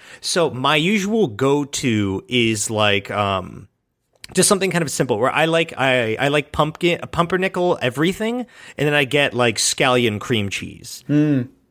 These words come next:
Speaker 1: But if I'm getting all fancy, there's one that's, um, cilantro, avocado, red onion cream cheese, and I'll put that on, like, a poppy seed. But, uh, usually just cream cheese, and I like the, I always have a dessert bagel as well, where it's like, I'll get one savory, one dessert, because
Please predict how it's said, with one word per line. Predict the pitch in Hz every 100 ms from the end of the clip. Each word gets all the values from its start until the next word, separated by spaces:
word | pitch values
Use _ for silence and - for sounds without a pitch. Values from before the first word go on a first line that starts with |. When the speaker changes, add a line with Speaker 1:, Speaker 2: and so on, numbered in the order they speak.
| _
Speaker 1:
But | 170 160 139
if | 147 -
I'm | 156
getting | 156 143
all | 131
fancy, | 117 - 202 202 139 120
there's | 131 131 113
one | 104 135 156 160
that's, | 135 120 - -
um, | 113 107 98
cilantro, | 90 - 139 139 156 - 139 135
avocado, | 120 110 120 - 120 120 123 123 - 95
red | 120 127
onion | 117 120 139 151
cream | 175 170
cheese, | 175 196 196 196 - - -
and | 127
I'll | 123
put | - 127 101
that | 131 131
on, | 127
like, | 120 120
a |
poppy | 107 117 113
seed. | 143 - 185 190 190 - _ _ _ _ -
But, | 110 160 143 123 - - -
uh, | 127 120
usually | 156 247 269
just | 233 -
cream | - 175
cheese, | 165 117 110
and | 139
I |
like | 160 180 175
the, | 156 131
I | 127
always | 147 165
have | 165
a | 147
dessert | 127 107 131 104
bagel | 104 101 98
as | 90
well, | 101 95 82
where | 107
it's | 110 110
like, | 104
I'll |
get | 101 107
one | 139
savory, | 135 139 127 120
one | 107 101
dessert, | 95 107 80 -
because | 104 - 92 90 -